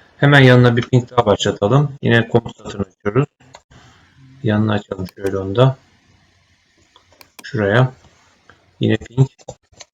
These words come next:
Bir nokta bir bizim internet çıkış I P'miz, bizim default gateway'miz zaten.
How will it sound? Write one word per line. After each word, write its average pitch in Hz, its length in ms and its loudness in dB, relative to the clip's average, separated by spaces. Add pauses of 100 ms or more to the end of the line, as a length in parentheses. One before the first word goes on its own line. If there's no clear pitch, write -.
(1700)
Bir 135 220 6
nokta 120 340 4
bir 139 300 2 (200)
bizim 131 440 -2 (100)
internet 117 420 2
çıkış - 280 -2
I - 60 -14 (200)
P'miz, 104 420 0
bizim 110 180 4
default 107 360 0
gateway'miz 98 440 -2
zaten. 98 360 -6